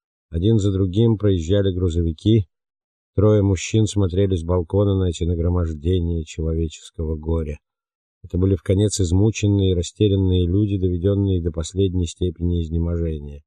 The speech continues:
Сирены выли не переставая, и у ворот старого города колонна повернула на Соломинское шоссе в сторону караоловских лагерей. Потом колонна исчезла, но вой сирен раздавался еще долго.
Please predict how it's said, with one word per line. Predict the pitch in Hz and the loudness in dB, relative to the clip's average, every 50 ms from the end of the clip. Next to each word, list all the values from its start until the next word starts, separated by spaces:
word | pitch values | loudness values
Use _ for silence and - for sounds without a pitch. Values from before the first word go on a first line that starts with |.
| _ _ _ _ _ _ _ _ _ _ _ _ | _ _ _ _ _ _ _ _ _ _ _ _
Сирены | - - 95 95 110 113 107 104 98 | -4 0 4 4 6 6 6 4 4
выли | 98 104 104 98 | 4 4 4 4
не | 98 98 90 | 2 0 0
переставая, | 82 87 85 85 - - - 95 98 107 110 117 117 113 98 - _ _ _ _ _ | 0 -2 -2 -2 -4 -2 -2 0 0 2 2 2 0 0 -2 -4 _ _ _ _ _
и | - 92 | 0 2
у | 98 98 | 2 2
ворот | 101 104 104 113 107 | 4 4 2 2 0
старого | - - - - 104 101 101 95 95 90 | 0 -2 -2 0 2 2 2 2 0 0
города | 92 110 117 110 107 95 95 | 2 2 2 2 2 0 -2
колонна | 82 98 98 98 104 104 104 101 87 | -2 0 0 2 2 2 0 0 0
повернула | - 92 92 92 90 95 104 107 101 98 98 | 0 0 0 0 0 0 0 0 0 0 0
на | 98 95 | 0 -2
Соломинское | 87 - - 95 92 95 98 98 95 90 - - 98 90 | -2 -4 -4 -2 -2 0 0 0 -2 -4 -4 -4 -4 -4
шоссе | 82 - 90 - - - - 107 107 | -4 -6 -8 -8 -6 -4 -2 -2 -2
в | 95 | -2
сторону | - - - 95 90 92 92 87 | -4 -4 -4 -2 0 0 -2 -4
караоловских | 80 - 87 90 90 90 92 92 87 85 - - - - - - - | -4 -4 -4 -2 0 0 0 -2 -2 -4 -8 -10 -16 -14 -14 -8 -4
лагерей. | 90 92 87 82 90 92 82 87 82 78 76 - _ _ _ _ _ _ _ _ _ _ _ _ _ _ | -2 -2 -2 0 0 0 0 0 -2 -4 -6 -8 _ _ _ _ _ _ _ _ _ _ _ _ _ _
Потом | - 92 85 - 120 117 | -4 -2 2 4 2 2
колонна | 110 - 113 110 110 110 104 104 101 98 92 | 4 2 2 4 4 4 4 4 2 2 0
исчезла, | 85 - - - 120 131 127 117 117 120 120 104 _ _ _ _ _ _ _ _ - | 0 -2 -2 0 0 2 2 2 2 0 0 0 _ _ _ _ _ _ _ _ 0
но | 95 101 98 | 0 2 4
вой | 101 107 104 | 4 4 2
сирен | 95 - 101 92 104 110 107 | 2 2 0 2 2 4 2
раздавался | 104 95 90 85 92 95 95 95 95 90 - - 92 | 2 0 -2 0 0 0 2 0 0 -2 -2 -4 -4
еще | 85 - - - 95 | -4 -4 -4 -6 -4
долго. | 87 85 82 76 73 71 71 76 71 | -2 -2 -4 -6 -6 -12 -18 -20 -20